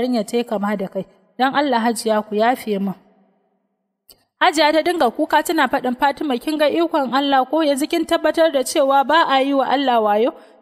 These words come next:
tun da ya saukar da ishara a kanki? Ya kamata ki yi hankali kuma." Ta ce, "Wallahi Hajiya na yi nadama sosai. Na san kuma abin da na aikata ba daidai ba ne. Don Allah ki ba shi haƙuri ya mayar da ni ɗakina." Ta,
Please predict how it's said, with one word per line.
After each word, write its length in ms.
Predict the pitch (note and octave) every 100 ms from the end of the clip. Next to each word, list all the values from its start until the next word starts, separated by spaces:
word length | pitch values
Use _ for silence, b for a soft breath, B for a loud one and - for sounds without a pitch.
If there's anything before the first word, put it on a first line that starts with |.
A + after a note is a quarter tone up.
| -
tun 140 | E4
da 80 | A#3+
ya 80 | B3
saukar 360 | D4 C#4 D#4
da 60 | C4+
ishara 480 | G#3 - C4 C4 A3
a 80 | G#3
kanki? 400 | C#4 C4+ - C4 - _ _
Ya 140 | D4
kamata 400 | E4 C#4 B3+ B3+ A3+
ki 120 | A3+
yi 40 | A#3
hankali 520 | C#4 D4 B3+ G3 F#3+
kuma." 300 | - G3+ G3+
Ta 100 | C4+
ce, 140 | -
"Wallahi 400 | C4+ A#3+ C#4+ D4+
Hajiya 400 | C#4 A3+ A#3+ A#3+
na 140 | B3+ C4+
yi 80 | C#4+
nadama 500 | A#3+ A#3+ B3 A3+ A3
sosai. 480 | - A3 - A#3 A3+ b b -
Na 140 | D#4
san 180 | D#4 D#4+
kuma 300 | D#4+ F4 D4
abin 220 | B3 C4+
da 100 | A#3
na 100 | A#3 A#3
aikata 420 | C4+ B3+ C4 B3
ba 140 | A3 G#3+
daidai 360 | B3+ B3+ C4
ba 140 | C4 C4+
ne. 140 | A3
Don 220 | B3 D4+ C#4
Allah 280 | D#4 C4
ki 100 | A#3+ G#3+
ba 140 | A3+
shi 120 | -
haƙuri 280 | A3+ - B3
ya 60 | A3+
mayar 280 | B3+ D#4+ D#4
da 120 | B3+
ni 180 | A3 G#3+
ɗakina." 520 | G#3 A#3 - G3 G3 - _ _ _ -
Ta, 160 | D4+ E4